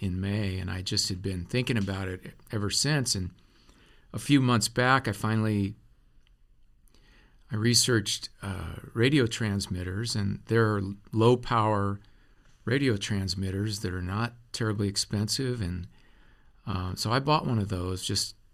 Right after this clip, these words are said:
as an experiment, and I did a, I did a test run on my porch,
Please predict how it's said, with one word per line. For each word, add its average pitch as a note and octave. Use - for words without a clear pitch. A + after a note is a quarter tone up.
as G#2
an G2
experiment, G#2+
and G2+
I G2
did A#2
a, F#2+
I A2+
did A2+
a G#2+
test -
run A#2+
on G#2+
my G2
porch, B2